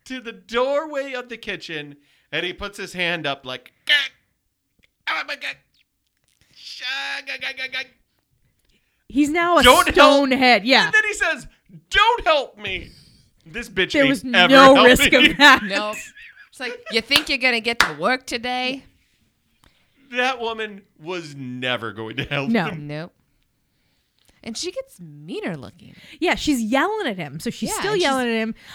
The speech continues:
Speaker 2: "I don't think you're ever gonna go back to work. I think you're just faking it. I think you enjoy. Do you know what you're doing to me here? You're giving me eye bags."
Speaker 1: Oh, yeah.
Speaker 3: Have you seen these lines around?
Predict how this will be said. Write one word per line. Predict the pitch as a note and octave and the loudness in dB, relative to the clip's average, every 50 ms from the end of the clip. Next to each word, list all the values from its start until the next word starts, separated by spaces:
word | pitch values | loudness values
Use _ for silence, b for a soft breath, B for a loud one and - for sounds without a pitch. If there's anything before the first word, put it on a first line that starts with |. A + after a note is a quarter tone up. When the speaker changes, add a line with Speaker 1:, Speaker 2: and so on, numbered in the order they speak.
| B B | B B
Speaker 2:
"I | G3 A3+ C#4 D4+ | -2 0 2 2
don't | D#4 D4 C#4+ | 2 2 2
think | B3 C#4 A#3+ - | 0 -2 -4 -4
you're | A#3 A3+ D4+ | 0 2 2
ever | E4+ D#4+ E4+ | 2 2 2
gonna | C#4+ E4+ D4+ D4 | -2 -2 -2 -2
go | C#4 C4+ | -4 0
back | A3 C4 B3+ B3 - | 2 2 0 2 0
to | C4 B3+ | -4 -4
work. | G3+ G3 B3 A#3+ A#3 A#3 - | -2 0 2 2 2 2 2
I | G3 G3+ A3 A#3 | 2 2 2 2
think | A3+ - A#3 A3+ G3 - | 0 -4 -8 -8 -6 -6
you're | G#3+ G3+ | -6 -6
just | E3 - F3 - - - _ _ | -4 -6 -8 -8 -10 -14 _ _
faking | D#4 E4 F4+ - - E4 D4+ | 2 2 2 2 0 0 2
it. | C#4+ C4+ B3+ | 2 4 6
I | C4 D4 F4 D#4+ | 4 4 4 2
think | - C#4 C4 A3 - | -2 -4 -4 -2 0
you | C4 B3+ A#3+ | 0 2 2
enjoy. | B3+ B3 G#3+ - - E4+ F4+ E4 D4+ A#3+ | 2 0 0 0 0 2 4 4 2 2
Do | G3+ | 0
you | C#4 E4 | -2 -2
know | F4+ F4 | 0 -2
what | F4+ F4 - | -4 -4 -4
you're | D4 | -8
doing | A3+ F#3+ D#4 E4+ F4 E4+ F4+ F4 | -6 -4 -4 -2 -2 -2 -4 -6
to | F4+ | -6
me | E4 F4 F4 E4+ E4 | -8 -8 -8 -8 -8
here? | A#3+ D#4 E4 E4+ F4 E4+ B B B B B | -6 -6 -4 -4 -6 -6 B B B B B
You're | G4+ A4+ - | 2 2 2
giving | - C4+ F#3 A#3+ D4 F4 | 0 -4 -4 -4 -4 -4
me | G#4 | -2
eye | A4 A#4+ A#4 G#4+ G#4+ A4+ A#4+ A#4 E4+ | 2 4 4 4 4 2 0 0 0
bags." | G3+ D#4 A#3 F3+ E3 E3 E3 D#3 D3+ E3+ D3+ - - - B B B B B B | -2 -2 -2 -2 -4 -6 -10 -12 -10 -10 -8 -8 -10 -12 B B B B B B
Speaker 1:
Oh, | E3 F3+ F#3+ | -14 -12 -10
yeah. | G3+ G#3 G#3 A3+ A#3 A#3 A#3 A3 G#3 F3 | -8 -8 -8 -8 -8 -8 -8 -10 -10 -6
Speaker 3:
Have | G#3 C#4+ D#4 | -6 -4 -2
you | E4+ F#4 F4+ | -2 -2 -2
seen | E4 - - - C#4+ D4+ D4+ | -2 -4 -6 -8 -8 -8 -8
these | C#4+ C#4+ C4 G3+ | -10 -10 -12 -12
lines | F3+ E3+ F3 F#3 G#3 A#3 B3+ A#3 B3 | -12 -12 -10 -8 -8 -8 -8 -8 -6
around? | B3 B3+ B3+ B3+ C4 B3+ A#3+ | -6 -4 -4 -4 -4 -6 -10